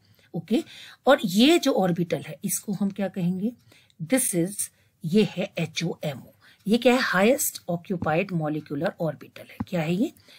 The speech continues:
एचओएमओ, ओके। और अगर हम इस ऑर्बिटल को देखेंगे तो ये ऑर्बिटल्स क्या हैं,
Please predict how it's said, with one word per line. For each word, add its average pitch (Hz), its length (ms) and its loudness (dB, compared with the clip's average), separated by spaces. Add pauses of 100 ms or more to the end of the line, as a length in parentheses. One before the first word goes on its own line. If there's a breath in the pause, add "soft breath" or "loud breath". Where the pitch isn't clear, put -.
(240 loud breath)
एचओएमओ, - 2000 -2 (280)
ओके। 208 220 -2 (760 soft breath)
और 285 280 6
अगर 277 240 4
हम 262 220 4 (100)
इस 285 140 0
ऑर्बिटल 247 420 4
को 247 160 0
देखेंगे 240 440 2 (200)
तो 208 80 2
ये 202 200 4
ऑर्बिटल्स 180 580 2
क्या 165 180 -2
हैं, 170 200 -2